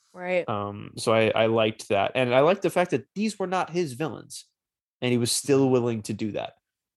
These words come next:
Speaker 2: was, was super cool.
Speaker 1: Yeah. I mean, in a way that kinda makes more sense that he was willing to help them 'cause they had not wronged him in any way. <laughs>
Speaker 2: Yeah, for sure. Um,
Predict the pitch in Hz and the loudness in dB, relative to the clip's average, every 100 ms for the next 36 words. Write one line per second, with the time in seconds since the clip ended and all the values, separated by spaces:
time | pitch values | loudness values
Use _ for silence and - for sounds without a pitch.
0 | - 107 101 104 113 - - 120 - - | -2 2 2 -2 -8 -10 -4 -2 -2 -4
1 | 113 - - 104 180 180 190 - 269 262 | -4 -6 -2 2 4 2 0 0 2 4
2 | 240 247 220 202 208 202 202 - 202 190 | 4 4 2 4 2 2 0 0 0 2
3 | 190 - 190 180 - 180 180 165 175 170 | 0 0 0 0 2 0 0 -4 -2 -2
4 | 170 170 180 180 165 - - 170 - - | -2 -2 -4 -4 -2 -4 -8 -12 -8 -4
5 | - 190 _ _ _ _ _ _ _ _ | -4 -6 _ _ _ _ _ _ _ _
6 | _ - 165 - 170 165 170 - 180 175 | _ -4 -4 0 0 0 -4 -2 0 2
7 | 180 185 170 180 180 175 170 170 180 185 | 2 0 0 0 0 0 0 -4 -2 -2
8 | 170 160 147 - 107 - - - _ _ | -2 -6 -8 -2 0 0 -4 -12 _ _
9 | _ _ _ _ 113 110 95 95 - 113 | _ _ _ _ -2 0 0 -4 -4 -4
10 | - - - _ _ _ _ - 117 110 | -4 -8 -10 _ _ _ _ 0 2 2
11 | 107 107 107 | 2 -2 -6